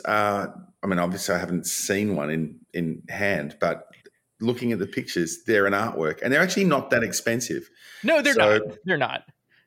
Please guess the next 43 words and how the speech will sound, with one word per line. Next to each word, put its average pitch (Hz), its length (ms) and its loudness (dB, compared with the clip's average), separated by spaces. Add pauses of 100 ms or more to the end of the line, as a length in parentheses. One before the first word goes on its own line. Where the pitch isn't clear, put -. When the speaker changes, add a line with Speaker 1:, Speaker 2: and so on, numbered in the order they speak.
(160)
Speaker 2:
Um, 135 280 0
for, - 160 0
and 196 320 2
they're 208 100 4
not 226 180 4
enough 151 440 2
is, 135 160 -6
is 147 180 -4
what 143 160 0
it 120 60 -2
really 151 280 0
boils 123 300 0
down 123 200 -4
to. 135 100 -2
I 156 60 0
don't 180 200 -2
charge 127 300 -6
enough - 260 -12
for 117 340 -10
any, 135 380 -6
any 180 220 0
of 131 100 -2
the 139 80 -2
woodworking 127 400 -6
I 123 120 -6
do, 127 140 -10
cabinetry, 135 680 -2
putters, 127 580 -2
none 127 180 -4
of 117 120 -8
it. - 200 -10 (120)
But, 123 180 0 (400)
uh, 123 380 0
you 185 80 -6
know, 135 100 -2 (100)
uh, 170 220 -6
you 165 140 -6
do 175 200 0
a - 40 4
lot 156 200 4
of 143 100 -2
it 135 120 -2
just - 240 -8